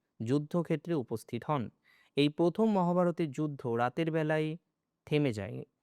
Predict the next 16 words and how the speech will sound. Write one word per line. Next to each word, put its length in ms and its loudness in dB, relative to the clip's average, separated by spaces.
এরপর 260 4
আরও 280 4
এক 160 0
ঘটনায় 600 -4
কৌরব 440 0
বীর 180 2
অশ্বত্থামা 640 -2
রাতের 320 0
বেলায় 280 0
গোপনে 480 -2
পাণ্ডব 380 2
শিবিরে 460 0
প্রবেশ 380 0
করেছিলেন, 520 -4
তবে 180 4
ভুলবশত 560 2